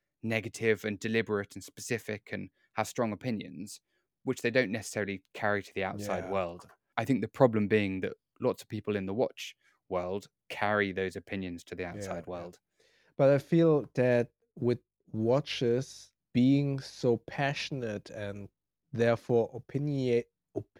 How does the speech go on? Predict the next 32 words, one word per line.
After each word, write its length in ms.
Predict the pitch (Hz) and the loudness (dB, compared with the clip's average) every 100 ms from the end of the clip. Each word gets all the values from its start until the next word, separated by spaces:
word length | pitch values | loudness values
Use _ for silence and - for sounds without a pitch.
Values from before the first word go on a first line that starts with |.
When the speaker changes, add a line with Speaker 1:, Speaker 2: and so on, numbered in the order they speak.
| 139 | -6
Speaker 2:
opinionated, 1040 | 156 170 135 113 107 110 104 117 139 165 175 _ | -4 -6 -8 -6 -6 -6 -6 -6 -4 -4 -6 _
is 80 | _ | _
that 120 | 117 - _ | -6 -6 _
correctly 460 | - 117 - 147 139 | -4 -4 -4 -6 -8
said? 300 | - 135 139 _ _ _ - | -6 -6 -6 _ _ _ -2
Um, 380 | 113 110 107 113 | 2 4 2 -2
having 260 | - 156 143 | 2 4 4
a 20 | |
strong 340 | 117 - 135 131 | 2 4 4 4
opinion. 500 | - 131 139 147 165 - _ _ _ - | 0 2 4 2 0 -8 _ _ _ 2
The 120 | 123 | 4
reason 360 | 123 214 233 | 6 6 2
for 180 | 185 151 | 0 4
that 160 | 131 120 _ | 6 4 _
probably 380 | - 160 170 101 | 4 6 4 2
is 180 | 113 - | 0 0
that 180 | 113 101 _ - | 0 -2 _ -6
these 300 | 110 110 - - | -2 -2 -2 -2
items 600 | 117 190 - 92 87 - - | 0 0 -2 -6 -10 -12 -8
that 200 | 98 98 | -6 -8
we 520 | 98 95 98 92 90 _ _ _ _ - | -12 -12 -14 -14 -14 _ _ _ _ -8
collect 460 | 101 110 131 - - | -2 2 2 0 -16
are 60 | |
so 180 | - 151 | -6 -4
expensive. 640 | 104 - 117 135 - 92 - _ _ | -4 -6 -6 -4 -6 -14 -16 _ _
And 100 | 113 | -8
obviously 600 | 120 151 - 123 107 113 | -2 0 0 -2 0 -2
you 160 | 104 107 | -2 -2
want 460 | 107 107 101 87 - | -4 -4 -8 -12 -2
to 80 | 120 | 0
Speaker 1:
Yeah. 60 | |
Speaker 2:
justify 640 | 107 92 117 - 107 95 | 2 -2 -4 -2 -2 -2